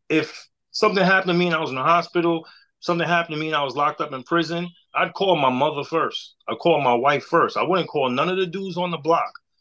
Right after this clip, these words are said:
So it was really important to show these positive relationships between Black men and Black women that so often are kinda, like, pushed to the side, and you don't get to see that in, in film.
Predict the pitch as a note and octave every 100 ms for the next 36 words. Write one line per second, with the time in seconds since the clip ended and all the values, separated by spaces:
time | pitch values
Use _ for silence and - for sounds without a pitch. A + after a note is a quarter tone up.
0 | _ - C#3+ D3 C#3+ C3+ F3+ E3+ D3 -
1 | D#3+ C#3+ C#3 B2 - D#3+ C#3+ C3+ A#2+ _
2 | _ _ _ _ _ B2 D3 - - D#3
3 | D#3 C3+ C#3 B2 B2 A#2+ C3+ - B2 -
4 | C3 A#2 A#2+ - C3 A2+ G#2+ B2 B2+ B2+
5 | B2+ B2+ A#2 B2 - C3 D3 D3+ D3+ _
6 | _ - B2 A#2+ - D3 C3+ C3+ C#3 C#3
7 | - B2+ A#2 A2+ C#3+ B2+ A#2+ A#2+ A2+ -
8 | - D3 - D3 A2+ - - A#2+ A#2+ A2
9 | G2+ _ _ A2+ A#2+ C#3 C3 B2+ - G#2+
10 | - - E3 B2+ A2+ - - A2 A2 B2
11 | A2 - D#3 C#3+ A2+